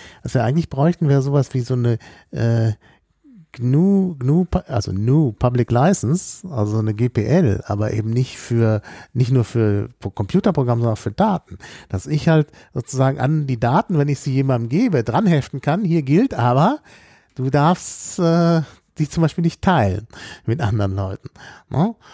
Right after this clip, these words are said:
Ähm, oder was anderes. Also dass ich halt irgendwie da,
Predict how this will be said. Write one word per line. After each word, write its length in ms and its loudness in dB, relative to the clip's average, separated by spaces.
Ähm, 960 0
oder 280 0
was 140 0
anderes. 400 0
Also 160 -2
dass 180 0
ich 120 -2
halt 220 0
irgendwie 440 0
da, 360 2